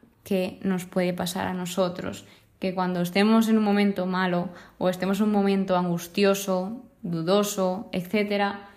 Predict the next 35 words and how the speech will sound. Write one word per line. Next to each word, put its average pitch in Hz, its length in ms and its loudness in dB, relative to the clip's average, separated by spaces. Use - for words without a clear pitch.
podamos 196 380 2
sentir 202 540 0
que 180 520 -2
Dios 202 680 0
no 208 180 2
nos 208 180 0
está 196 200 -4
hablando 185 480 0
o 185 260 -6
que 180 80 -4
no 180 120 -2
nos 196 120 -2
escucha, 180 640 -6
pero 214 560 -2
algo 196 400 0
que - 500 -8
sí - 220 -4
que 220 100 0
es 208 200 -2
cierto 190 580 -2
es 180 140 -6
que 185 140 -2
Dios 175 440 -4
nos 196 260 0
escucha 190 640 -2
a 180 220 -4
todos 220 560 -6
y 196 100 -12
cada 175 260 -6
uno 175 120 -8
de 165 80 -8
nosotros. 170 640 -14
Y 233 100 -4
sobre 220 380 0
esto 202 520 -6